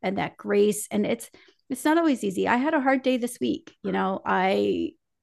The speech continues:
I don't have them as much anymore, but I had a really hard day this week where I felt myself being sucked into the bitterness part of it and the anger, because I'm sitting here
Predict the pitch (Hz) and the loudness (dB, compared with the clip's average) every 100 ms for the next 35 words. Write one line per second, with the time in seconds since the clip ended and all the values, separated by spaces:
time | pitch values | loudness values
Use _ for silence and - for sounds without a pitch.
0 | _ - 254 269 226 254 233 196 190 214 | _ -6 -2 0 4 2 2 0 -2 -2
1 | 262 302 285 277 294 339 - - _ 330 | -2 2 4 4 4 0 -6 -20 _ 0
2 | 381 415 226 233 233 214 214 208 202 202 | 2 4 4 4 4 2 0 0 -4 -6
3 | - 202 190 202 185 180 175 - _ - | -2 0 0 -2 0 -2 -6 -16 _ -2
4 | 220 220 202 - 180 - 180 170 - - | 0 2 -2 -2 -6 -6 -8 -8 -6 -6
5 | - 202 _ 208 202 - 196 175 170 - | -4 -8 _ -2 0 -2 -2 0 -2 -8
6 | _ _ _ _ _ _ _ _ _ - | _ _ _ _ _ _ _ _ _ 0
7 | 233 185 196 220 214 196 185 - - - | 2 4 6 6 4 2 -2 -6 -8 -10
8 | - _ _ _ _ - - 185 175 139 | -14 _ _ _ _ -6 0 2 2 -2
9 | 90 - 196 196 - - - _ 233 240 | -4 -2 0 0 -2 -6 -20 _ 2 4
10 | 214 190 170 190 - 185 180 170 185 - | 4 0 -4 -6 -4 -2 0 -2 -4 -10
11 | - - 247 247 254 214 208 196 196 202 | -18 0 2 4 2 2 2 2 2 -2